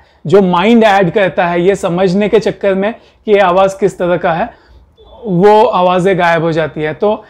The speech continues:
इसमें और एक ये परेशानी होती है कि एक particular आवाज़ आ रही होती है, उसमें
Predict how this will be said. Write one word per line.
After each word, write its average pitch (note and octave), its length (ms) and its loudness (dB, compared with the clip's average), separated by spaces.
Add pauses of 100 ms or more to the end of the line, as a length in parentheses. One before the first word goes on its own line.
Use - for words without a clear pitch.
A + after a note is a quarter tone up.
(180)
इसमें A#3 220 0
और G#3+ 220 4
एक A#3+ 140 2
ये A#3+ 80 4
परेशानी G#3+ 520 0
होती G#3 220 -2
है A#3 80 2
कि A#3 140 -4
एक G#3+ 340 -2
particular A3 640 0 (140)
आवाज़ F#3+ 360 0
आ F3+ 180 -2
रही G#3 180 0
होती G3 260 0
है, G3 80 0
उसमें G#3 480 -4